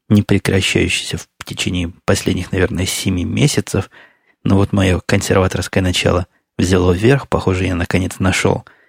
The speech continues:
тот самый табак, который и будет моим единственным и неповторимым. Но когда я курил сигары, вы помните, я как-то рассказывал, что тем самым сортом сигар, который я курил, были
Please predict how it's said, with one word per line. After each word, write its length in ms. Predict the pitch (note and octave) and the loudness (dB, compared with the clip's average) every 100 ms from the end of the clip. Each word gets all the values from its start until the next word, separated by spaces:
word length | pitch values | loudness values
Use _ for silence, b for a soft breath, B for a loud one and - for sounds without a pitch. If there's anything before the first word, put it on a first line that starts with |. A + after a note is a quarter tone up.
| b | b
тот 180 | - F#2 | -4 -4
самый 320 | - F2+ F2+ | 0 -2 -2
табак, 460 | F2 F#2+ F2+ E2 - _ _ _ _ - | -2 0 2 0 -4 _ _ _ _ -6
который 420 | F#2+ F#2+ F2+ F2 b b b | -2 0 0 -2 b b b
и 100 | - | -2
будет 380 | G2 F#2+ F2 - | 2 2 0 -2
моим 360 | F#2+ F#2 F2 F#2 _ | -2 -2 -2 -6 _
единственным 760 | G2+ F#2+ F#2+ G2 G2+ - - F2 | -6 -2 0 2 0 -2 -6 -4
и 120 | F2+ | -6
неповторимым. 880 | F#2 F2 F2 F#2 - G2 C3+ D3 G#2+ b b b b | -4 -4 -2 -4 0 2 4 4 2 b b b b
Но 80 | G2 | -2
когда 260 | G2+ G2 F#2+ | 0 0 0
я 160 | F#2+ | 0
курил 280 | - G2 F2+ | 0 0 0
сигары, 420 | - G#2 A2 A2+ | -2 0 2 2
вы 100 | F2+ | 0
помните, 420 | E2+ F#2 F2+ - F#2 | -4 -4 -4 -4 -4
я 100 | - | -4
как-то 380 | - - F2 - b b b b | -8 -6 -6 -6 b b b b
рассказывал, 600 | F2+ F2 - F2+ F2+ E2+ | -2 -2 0 0 0 -2
что 220 | - - | -2 -2
тем 180 | - F#2 | 0 -2
самым 400 | - F#2+ F2+ F#2 b b | 0 0 0 -6 b b
сортом 420 | - G2 - F#2 | -2 -2 0 -2
сигар, 380 | - A2 - E2+ | -2 0 2 2
который 380 | - - F2+ F#2 | 0 -2 -2 0
я 180 | F2+ F2+ | -2 -2
курил, 340 | - F#2 F2 | 0 0 0
были 300 | F#2 F2 | -2 -4